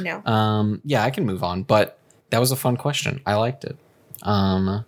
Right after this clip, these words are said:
Speaker 2: I like movies, and, you know, I like reminiscing. Um,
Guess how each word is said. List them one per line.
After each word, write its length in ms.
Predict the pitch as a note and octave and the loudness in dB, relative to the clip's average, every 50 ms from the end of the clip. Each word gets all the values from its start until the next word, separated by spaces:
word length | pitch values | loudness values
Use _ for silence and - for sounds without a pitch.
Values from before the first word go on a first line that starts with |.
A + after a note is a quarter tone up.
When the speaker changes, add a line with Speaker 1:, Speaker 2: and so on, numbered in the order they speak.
| _ _ - | _ _ -4
Speaker 2:
I 60 | G#2 | -2
like 220 | G2 G2+ G2+ - - | 0 0 0 0 0
movies, 720 | G2+ G2+ G2+ G2+ A2 B2 D3 E3+ F3+ - - - - - _ _ _ _ _ _ _ - | 0 0 0 0 0 -2 -2 0 -2 -2 -4 -4 -8 -14 _ _ _ _ _ _ _ -4
and, 460 | G#2+ G#2 G2+ G2 G2 G2 G2 G#2+ - - _ _ _ _ _ _ - _ _ _ _ _ _ _ _ _ _ | 0 0 2 2 0 0 -2 -4 -8 -12 _ _ _ _ _ _ -20 _ _ _ _ _ _ _ _ _ _
you 120 | C3 A2 | -4 -2
know, 80 | G#2+ G#2 | 0 0
I 80 | G#2 | 2
like 200 | A2 A2+ A2+ - | 2 2 0 0
reminiscing. 840 | A#2+ A2+ A2+ A#2 G#2+ G2+ G#2 G#2+ - - - - A#2+ A#2+ B2+ C3 C3+ C#3 - _ - - - - - - _ _ | 0 0 2 2 2 0 -2 -2 -4 -4 -4 -4 -4 -2 -2 -2 -2 -4 -6 _ -20 -20 -20 -20 -20 -20 _ _
Um, 580 | A#2+ G#2+ F#2+ F#2+ F#2+ F#2+ F#2+ G2 G2 G2 G2+ A2 | -2 0 2 2 2 2 0 0 0 -2 -2 -4